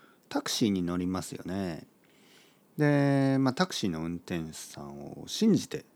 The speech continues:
僕たちはタクシーに乗るんですよね。Uberとかね、タクシーとか。例えばどうですか？あの、もう明らかに疲れすぎている、もしくはちょっと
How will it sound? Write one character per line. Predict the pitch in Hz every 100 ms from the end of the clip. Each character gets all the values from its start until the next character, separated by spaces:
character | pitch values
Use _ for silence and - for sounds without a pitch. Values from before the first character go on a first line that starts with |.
| _ -
僕 | 101 -
た | 73
ち | -
は | 95 117 92 76
タ | -
ク | -
シ | -
ー |
に | 71 78
乗 | 107
る | 110 101
ん |
で | 71
す | - -
よ |
ね。 | 73 85 151 _ _ - - - _
Uber | 101 85 69 -
と | -
か | -
ね、 | 113 139
タ | -
ク | -
シ | -
ー | -
と | -
か。 | - - _ - - - - - 190
例 |
え | 247
ば | 98
ど | 98
う |
で | 78
す |
か？ | - 76 78 - _ _ -
あ | 147
の、 | 147 143 143 139
も | 135 185 135 78 -
う |
明 | 120 - 269
ら | 403
か | - 85
に | 90 98 92 85 78 - _ _ _
疲 | - - 175
れ | 208 202
す | - 202
ぎ | 147
て | - 78
い | 73
る、 | - - -
も | 139 208
し | -
く | - 95
は | 95 90 80 -
ち | -
ょ |
っ | 143
と | 87 76